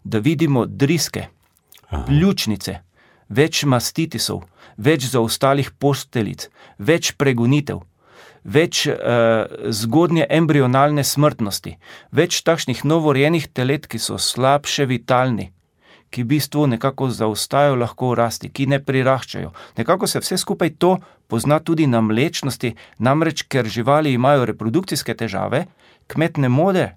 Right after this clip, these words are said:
Speaker 1: narediti svojega obrata črede v tem času, ki je optimalen,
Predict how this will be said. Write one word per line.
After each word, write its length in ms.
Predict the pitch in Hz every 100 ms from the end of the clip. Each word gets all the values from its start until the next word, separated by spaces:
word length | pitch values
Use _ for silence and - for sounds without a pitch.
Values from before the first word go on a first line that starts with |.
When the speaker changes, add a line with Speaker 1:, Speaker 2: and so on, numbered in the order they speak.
| _ -
Speaker 1:
narediti 480 | 113 117 147 147
svojega 380 | 117 131 139 127
obrata 480 | 110 107 131 135 113
črede 400 | - 131 143 120
v 160 | 104 101
tem 360 | 139 135 113 -
času, 460 | - 107 107 147
ki 140 | 143 113
je 100 | -
optimalen, 640 | - 160 - 120 117 139